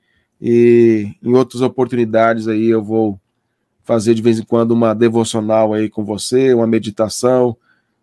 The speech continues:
é, pra gente poder ver o que a palavra de Deus nos ensina. Aqueles que estão no YouTube, hum, sabem, é o canal do I B G I, tem mais de mil vídeos de vários assuntos aí,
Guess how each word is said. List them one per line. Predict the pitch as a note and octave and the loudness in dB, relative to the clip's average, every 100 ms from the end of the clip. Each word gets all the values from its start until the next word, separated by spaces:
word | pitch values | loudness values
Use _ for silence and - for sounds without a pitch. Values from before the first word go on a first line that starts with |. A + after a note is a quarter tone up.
| - | -10
é, | A2 A2 | -6 -4
pra | - A2+ | -2 -2
gente | A2+ A2+ | -2 -4
poder | - A#2 A2+ A2+ | 0 2 4 4
ver | A2+ | 4
o | A2+ | 0
que | - A#2 | 0 0
a | A2+ | 2
palavra | A#2 A#2 A#2 | 2 0 2
de | A2+ | 0
Deus | A2+ | 0
nos | A#2+ A#2 | 0 0
ensina. | A#2 G#2 - C3 A#2 G#2 F#2+ _ _ _ _ _ | -2 -2 -2 0 0 0 -8 _ _ _ _ _
Aqueles | A2+ G#2 B2+ - | -6 0 0 -2
que | B2 | -6
estão | - B2 | -2 2
no | B2+ | 4
YouTube, | C3+ C3+ D#3 E3+ F3 E3+ - | 2 2 4 4 4 0 -2
hum, | A#2 A#2+ B2 - | -6 -6 -8 -8
sabem, | - B2 B2+ B2+ | 0 2 2 2
é | B2 | 0
o | |
canal | B2 B2 A#2 A#2 | 0 0 2 2
do | A#2+ | 2
I | |
B | A#2 B2 | 4 4
G | B2 D3+ | 2 2
I, | B2+ D#3 _ _ _ _ _ _ | 2 0 _ _ _ _ _ _
tem | C3 B2+ | -2 0
mais | A#2 A#2+ C#3+ E3 | 2 4 4 2
de | C#3 | 0
mil | C#3 B2+ E3+ C#3+ | -2 0 2 0
vídeos | G#2 A#2 E3 A#2 A2 G2+ - - - _ _ _ | -2 -2 -2 -2 -10 -10 -12 -14 -18 _ _ _
de | - | -12
vários | G#2+ G2+ D#3 F#3+ E3 | -6 0 2 4 2
assuntos | D3+ - - C#3+ C#3+ A2+ | 0 -4 -4 -6 -6 -2
aí, | A2+ A2+ C3 | 0 0 -2